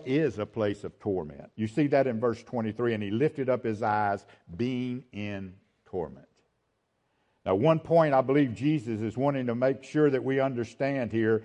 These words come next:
if we fail to address the question, "What will I do when the end comes?" is, is that when the end comes, for those who have failed to accept Jesus Christ as Lord and Savior, there's no such thing as annihilation. Okay?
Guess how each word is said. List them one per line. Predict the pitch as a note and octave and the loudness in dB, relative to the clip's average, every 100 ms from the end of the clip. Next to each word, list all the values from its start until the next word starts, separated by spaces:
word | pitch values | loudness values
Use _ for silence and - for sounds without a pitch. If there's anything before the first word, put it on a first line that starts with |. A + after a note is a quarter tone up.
| - | -6
if | - G#2+ | -4 -2
we | A#2 | 0
fail | A#2+ - C#3 C#3 | -4 2 6 6
to | C3 B2 | 6 4
address | G#2 F2+ C3 C#3 - | 4 4 2 2 -2
the | A#2 | -8
question, | - B2 A#2 A#2+ A#2 | 2 2 4 -4 2
"What | B2+ A#2 | 2 2
will | B2 | 2
I | A#2+ | 2
do | A2+ C3 | 2 2
when | B2+ | 2
the | A#2 | 2
end | B2 C#3+ - | 0 -2 0
comes?" | A2+ A#2 A2 - - | 0 0 -2 -14 -12
is, | - C3+ B2 | 4 4 4
is | D#3 B2+ A#2+ C3 A#2 - | 2 2 2 -4 -6 -2
that | C3 C3 - - - _ - - | 0 0 -2 -14 -20 _ -14 -4
when | C#3+ C#3 | 0 2
the | C3+ - | 2 -2
end | D#3+ F3+ F#3 | 0 2 0
comes, | F3 F#3 D#3+ G2+ G2 | 0 2 2 0 -6
for | - C3 | -2 0
those | G2 D#3 F3 D#3 | 6 6 6 4
who | |
have | D3+ D3+ | 2 4
failed | E3 E3+ D#3+ | 4 4 4
to | |
accept | D#3 - E3 C3+ | 0 2 0 0
Jesus | G#2+ E3 E3+ D3 B2+ | -2 0 0 -2 -6
Christ | - D#3+ D#3+ D3 - | -2 2 4 2 -2
as | A#2+ | 0
Lord | B2+ D#3+ D#3 | 4 6 6
and | D3 | 2
Savior, | - E3 D#3+ B2+ B2 - - | 2 2 4 2 0 -2 4
there's | C#3+ A2+ | 4 4
no | C3 D#3+ E3+ | 2 2 2
such | - F3 E3 - | 0 0 0 -6
thing | - E3 C3+ C3+ | -4 -2 -2 -4
as | C3+ B2+ A#2 - | 0 0 0 -4
annihilation. | B2 B2 B2+ B2+ B2 A#2 A#2 A2+ - - D#2 - _ _ _ _ _ _ | -4 0 0 0 0 2 0 -2 -8 -18 -20 -20 _ _ _ _ _ _
Okay? | A2+ B2 C#3+ C#3 D3+ | -2 4 6 6 4